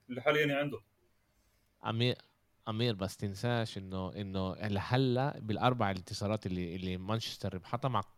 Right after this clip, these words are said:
Speaker 2: كل احترامي لإلهم، هم كانوا يلعبوا على مرتدات، وهذا، آه، إشي اللي مش ملائم ولا لمهاج-، م-، م-، آه، لا لجمهور، آه، مانشستر، آه، يونايتد.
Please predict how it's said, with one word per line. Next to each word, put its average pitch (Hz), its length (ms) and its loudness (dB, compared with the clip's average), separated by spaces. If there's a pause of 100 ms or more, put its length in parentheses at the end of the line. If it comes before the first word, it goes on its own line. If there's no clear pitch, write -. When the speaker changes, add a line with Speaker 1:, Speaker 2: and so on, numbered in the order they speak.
(140)
Speaker 2:
كل 139 160 2
احترامي 110 380 2
لإلهم، 123 380 0 (240)
هم 131 380 2
كانوا 127 380 0
يلعبوا 110 300 4
على 104 120 2
مرتدات، 101 640 -2 (440)
وهذا، 123 420 2
آه، 123 580 2
إشي 139 240 0
اللي 110 280 0
مش 110 220 -4
ملائم 117 420 4
ولا 156 200 6
لمهاج-، 127 360 2
م-، 120 320 -2
م-، 131 120 -4
آه، 120 400 0
لا 139 240 4
لجمهور، 127 600 6
آه، 110 360 6
مانشستر، 117 520 0
آه، 98 320 0
يونايتد. 131 520 6